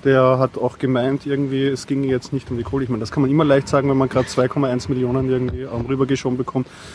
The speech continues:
sondern eher, er hat das so begründet, er macht sich Sorgen um seine geistige Gesundheit, weil ihm die Verantwortung zu groß war, weil ihm die Leute zu einem Symbol machen, für das er jetzt nicht steht. Eben, glaub ich, eben dieses, er hat ja früher schon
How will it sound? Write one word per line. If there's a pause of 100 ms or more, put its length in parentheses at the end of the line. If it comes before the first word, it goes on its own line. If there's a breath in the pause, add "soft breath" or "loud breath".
(120)
sondern
eher, (180)
er
hat
das
so
begründet,
er
macht
sich
Sorgen
um
seine
geistige
Gesundheit,
weil
ihm
die
Verantwortung
zu
groß
war, (360 loud breath)
weil
ihm
die
Leute
zu
einem
Symbol
machen,
für
das
er
jetzt
nicht
steht.
Eben,
glaub
ich,
eben
dieses,
er
hat
ja
früher
schon